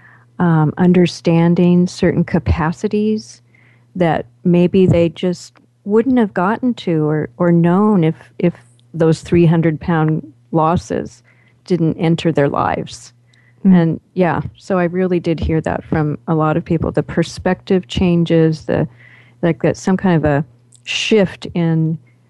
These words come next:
Speaker 1: um, how you even see the world, yourself, life, death, loss,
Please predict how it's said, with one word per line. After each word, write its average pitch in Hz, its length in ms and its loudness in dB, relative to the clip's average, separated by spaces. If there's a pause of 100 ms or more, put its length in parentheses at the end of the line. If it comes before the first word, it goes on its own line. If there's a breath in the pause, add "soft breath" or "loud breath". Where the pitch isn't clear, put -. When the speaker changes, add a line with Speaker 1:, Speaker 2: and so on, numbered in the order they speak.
(140)
Speaker 1:
um, 156 300 -2
how 180 260 -4
you 185 180 4
even 165 280 0
see 208 640 0 (460)
the 175 140 0
world, 175 580 0
yourself, 160 880 -2 (120)
life, 160 600 0 (580)
death, 151 520 0 (760)
loss, 156 680 -4